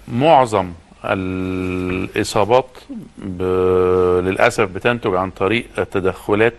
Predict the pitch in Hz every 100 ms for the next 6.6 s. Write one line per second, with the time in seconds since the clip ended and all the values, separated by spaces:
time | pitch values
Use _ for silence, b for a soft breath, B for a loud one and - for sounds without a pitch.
0 | - 92 87 - - 90 92 107 110 110
1 | - B B B B - 92 85 104 101
2 | 98 - - 98 90 90 87 90 - 92
3 | 120 127 131 B B B B 120 117 113
4 | 120 117 98 98 117 110 95 92 92 113
5 | 101 107 90 90 - 90 87 87 85 85
6 | 85 85 85 85 101 92